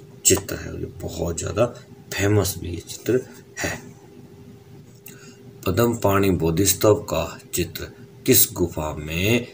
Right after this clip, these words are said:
चित्रित है? तो ये जो है बहुत important है और ये गुफा संख्या एक में जो है ये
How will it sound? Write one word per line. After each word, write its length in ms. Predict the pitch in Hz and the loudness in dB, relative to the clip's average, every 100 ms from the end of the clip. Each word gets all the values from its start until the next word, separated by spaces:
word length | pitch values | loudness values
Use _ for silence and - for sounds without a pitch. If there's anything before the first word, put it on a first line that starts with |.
| - - | -18 -10
चित्रित 480 | - - - - - - | -10 -8 -8 -8 -10 -12
है? 340 | - 87 92 | -4 0 0
तो 160 | 92 - 82 76 | 0 -8 -10 -4
ये 200 | 85 92 | 2 2
जो 200 | 76 78 | 0 -6
है 160 | 82 87 - | -6 -8 -8
बहुत 400 | 82 - 90 85 | -10 -4 -2 -2
important 600 | 80 - - 76 78 92 | -4 -8 -10 -10 -8 -4
है 100 | 101 | -2
और 180 | 80 | -2
ये 160 | 71 80 | -2 -4
गुफा 340 | - - - 76 | -4 -10 -10 -8
संख्या 640 | - - 71 - 90 107 107 - - - - - | -6 -8 -8 -6 -2 -2 -4 -12 -20 -8 -2 10
एक 360 | 117 131 - - | 12 12 12 2
में 240 | 80 80 | -6 -8
जो 140 | - | -12
है 360 | 76 - 80 82 | -14 -14 -10 -4
ये 260 | 87 127 | 0 0